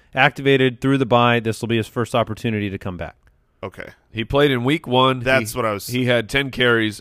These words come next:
Speaker 2: For
Speaker 3: and,
Speaker 2: eighteen.
Speaker 3: and Adrian Peterson was inactive in that game.
Speaker 1: Totally different head coach now, too.
Speaker 3: Yes.
Speaker 1: I mean, you, you just have a lot of trust in what Peterson's done recently. It's gonna be a very tough decision. I would still play Peterson over somebody like McKissick.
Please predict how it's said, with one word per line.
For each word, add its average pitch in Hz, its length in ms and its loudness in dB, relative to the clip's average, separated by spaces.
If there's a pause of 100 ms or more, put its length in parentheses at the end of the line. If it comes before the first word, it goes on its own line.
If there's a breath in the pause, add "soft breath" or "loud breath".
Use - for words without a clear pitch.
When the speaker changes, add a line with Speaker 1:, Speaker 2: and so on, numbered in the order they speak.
Speaker 2:
For 110 180 -2
Speaker 3:
and, - 20 -2
Speaker 2:
eighteen. - 400 -6
Speaker 3:
and 120 140 -2
Adrian 131 400 0
Peterson 110 640 -6
was 101 520 0
inactive 113 540 -2
in 85 80 -10
that 73 160 -10
game. - 80 -12
Speaker 1:
Totally 185 260 6
different 156 280 2
head 131 160 -2
coach 139 320 2
now, 92 160 -4
too. - 240 -6 (120)
Speaker 3:
Yes. 117 220 0
Speaker 1:
I 131 60 2
mean, 127 180 2
you, 127 120 4
you 127 220 -4
just 120 200 -4
have 120 240 4 (260 soft breath)
a 127 60 2
lot 151 180 6
of 135 80 0
trust 147 340 2
in 131 60 -2
what 117 160 0
Peterson's 120 440 -2
done 127 280 2
recently. 101 540 -4 (300 soft breath)
It's - 100 -18
gonna 139 160 0
be 127 120 2
a 120 40 0
very 139 340 4
tough 151 300 0
decision. 110 580 -2 (480)
I 131 140 6
would 156 160 4
still 139 180 2
play 131 160 2
Peterson 123 440 0
over 113 180 0
somebody 113 320 -2
like 107 160 -2
McKissick. 107 540 -2